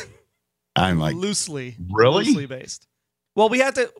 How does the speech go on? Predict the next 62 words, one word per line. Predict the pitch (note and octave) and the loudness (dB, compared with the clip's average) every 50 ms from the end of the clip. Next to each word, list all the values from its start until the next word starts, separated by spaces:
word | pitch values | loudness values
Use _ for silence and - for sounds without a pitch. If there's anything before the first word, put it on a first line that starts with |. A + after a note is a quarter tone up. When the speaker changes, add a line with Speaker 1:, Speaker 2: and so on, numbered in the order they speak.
| - _ _ - | -20 _ _ 0
Speaker 2:
I | E3+ F#3 | 0 2
have | G#3 G#3 G3 G3 - | 2 2 0 0 -2
to | - G#3 | -4 -4
give | G#3 G3 - | -4 -4 -2
props | - A#3 A3+ G#3+ G3+ - - | 0 0 2 2 0 -2 -4
tonight | - - F#3+ G#3 G3+ E3+ D3 - | -6 -2 0 0 0 0 -2 -4
because | - E3 D#3 - E3+ D#3+ D#3 C#3 | -6 -8 -2 0 0 0 0 0
they | D3 E3 | 0 -2
were | D#3 D#3 | -2 0
down | D3 F3 E3+ G3 A3 | 0 2 2 2 0
in | A#3 A3+ | 0 0
the | A3 | 0
bunker | F#3 D#3+ G3 G3 G3+ F#3 - D#3+ C3+ B2+ C3+ C#3 - _ _ _ _ _ _ _ _ _ _ | 2 4 4 4 4 2 -2 -4 -2 -2 -4 -6 -10 _ _ _ _ _ _ _ _ _ _
and | - D3+ D#3 D#3 D#3 | -2 -2 0 0 0
they're | D#3 | -2
talking | D3 - F3+ E3+ F3 F3 - F#3+ F3 | 2 4 4 4 4 2 2 0 0
about, | E3+ D#3 E3 D#3 D3+ D3+ D3+ D3+ | 2 2 4 4 6 6 4 4
you | - D3+ | 2 0
know, | D3 | 0
getting | D3 D3+ E3 E3 E3 | 2 2 2 2 4
out | D#3+ D#3 | 2 2
of | D#3 D3+ | 4 4
there, | D#3+ D#3 D3+ | 4 4 4
getting | D3 E3 - | 2 0 0
the | D#3+ C#3 | 0 0
scope | - - - F3+ E3 E3+ - - | -2 2 4 6 6 6 4 4
gun | E3+ E3 D#3+ D#3+ D#3+ | 4 6 6 6 6
all | D#3+ D#3+ | 6 6
ready | D#3 D#3+ D#3 D#3 D#3+ | 6 4 4 4 2
to | D#3 | 0
go. | C#3+ C#3+ D#3 D#3 D3+ D3+ D#3 D3+ - - - _ _ _ _ | 2 4 6 6 6 6 4 2 -2 -10 -20 _ _ _ _
The | C3 | -6
poor, | - - E3 E3 E3 D#3+ D#3+ D#3+ | 0 4 6 6 8 8 6 4
you | D#3 D#3 | 4 2
know, | D3+ D3 C#3+ | 2 2 2
extra | - D#3+ D#3 - - - E3+ | 2 0 0 0 -2 0 0
red | D3+ D3+ D3+ D#3 D3 | 2 2 2 0 0
shirt | - - E3+ D#3+ - - | 0 0 0 0 0 -2
comes | - D#3 D3+ C#3 | -2 -2 0 2
down | D3 D#3 D#3 D3+ | 2 2 2 2
the | D3 | 0
stairs | - - D#3+ D#3 D3+ D#3 D#3+ D3 C3 | 0 0 2 2 4 4 2 2 2
wearing | D3+ D#3 D3+ D3 D3 | 2 2 2 0 -2
a | C#3+ | 0
blue | B2+ D#3 D#3 D#3 | 2 4 4 4
shirt. | D3 - - D#3 D3 D3 D3 - - _ _ _ _ _ _ _ - | 4 4 4 4 4 4 4 0 -4 _ _ _ _ _ _ _ 0
And | D#3+ D#3 D3+ | 2 2 4
then | D#3 D#3 D#3 D3+ D3+ D#3 - - | 4 4 4 4 2 0 -4 -2
he | - D#3+ D#3 | 0 2 4
reaches | D3+ E3+ F3 - - E3+ C#3+ D#3 | 6 6 4 4 2 2 4 6
over | D#3+ D#3+ D3+ D#3 | 6 6 6 4
and | D#3 | 2
he's | D#3 D3+ - | 0 0 2
talking | - D#3 D#3 D#3+ - D#3+ D3+ | 2 2 2 2 0 -4 0
about | D3 D#3+ D#3 D#3 D#3 D3 - | 2 4 6 6 4 4 2
this | D#3 C#3 - | -2 -4 0
baseball | - D#3+ D#3 D3+ - - - D3+ D3 D3 | 2 2 2 2 2 4 4 6 6 6
game. | C#3+ C3+ D#3 D#3 D#3 D3 | 4 2 2 2 2 4
And | D3+ D#3 | 4 4
I | D#3+ | 6
was | D#3 D#3+ C#3+ C#3 | 6 6 6 6
like, | D#3+ D3+ - - | 4 2 2 -2